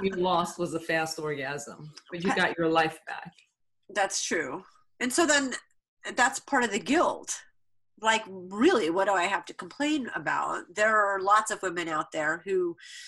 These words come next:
Speaker 2: have a much more difficult time than I do now.
Speaker 1: You can still be pissy about it. That's
Speaker 2: I
Speaker 1: okay. But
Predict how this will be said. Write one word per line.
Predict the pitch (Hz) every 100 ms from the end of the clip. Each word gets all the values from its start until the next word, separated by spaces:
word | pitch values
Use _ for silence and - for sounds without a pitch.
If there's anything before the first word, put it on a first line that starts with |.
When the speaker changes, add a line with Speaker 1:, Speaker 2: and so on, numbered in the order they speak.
| - _ _ _ _ _ _ _ _ _ _
Speaker 2:
have | - 226
a | 214
much | 220 233
more | 220 220
difficult | 208 196 - 180
time | 196 185
than | 175
I | 180 175
do | 165
now. | 175 208 - 156 233 - _ _ _ _ _ _ _ - - _ -
Speaker 1:
You | 330
can | 494
still | - - 370
be | 311 -
pissy | - - 160 - - -
about | 233 214 170
it. | 233
That's | 180 - 208
Speaker 2:
I | 233 - 220
Speaker 1:
okay. | 226 - 160 180 _ _ - - - - - _ _ _ _ _
But | 190 170 -